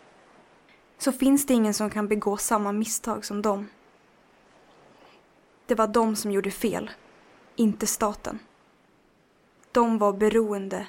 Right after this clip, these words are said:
av arbete. Vi är föräldralösa. Tiden, historien, allt börjar med oss.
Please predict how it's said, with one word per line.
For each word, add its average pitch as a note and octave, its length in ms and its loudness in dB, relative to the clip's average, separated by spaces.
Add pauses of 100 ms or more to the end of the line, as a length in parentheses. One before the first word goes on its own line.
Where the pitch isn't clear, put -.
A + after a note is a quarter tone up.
(140)
av G3+ 240 -2
arbete. G#3+ 560 -6 (2250)
Vi A3+ 200 2
är G3+ 240 0
föräldralösa. A3 880 0 (1300)
Tiden, A#3 640 -2 (1040)
historien, A#3 800 -2 (1300)
allt A#3 520 -2
börjar A3 360 2
med G#3+ 180 -6
oss. - 440 -10